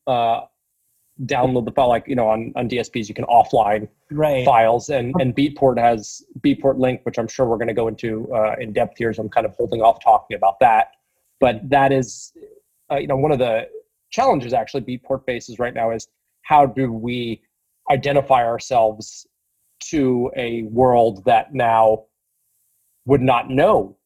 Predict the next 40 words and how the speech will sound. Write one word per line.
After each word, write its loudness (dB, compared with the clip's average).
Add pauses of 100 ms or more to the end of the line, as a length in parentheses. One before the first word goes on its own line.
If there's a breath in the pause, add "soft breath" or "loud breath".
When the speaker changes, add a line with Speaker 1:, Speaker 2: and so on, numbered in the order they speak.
(360)
Speaker 1:
to -10
download -4
music, -16
right? -6
So -6
if -4
you're 0
starting 2
off 4
as -8
a -6
D -4
J, -2
you -4
look -4
at -6
your, -4 (420)
uh, 0 (460)
playlist 4
collection -4
and -4
go, -2 (960)
"What -2
do 2
you 0
mean -2
I 2
have 0
to -10 (420)
buy 0
music?" -12 (140)
Right? -2
I, -2
I -2
can -6
tell -2
you -2
anecdotally 0
that, -6 (1000)
uh, -16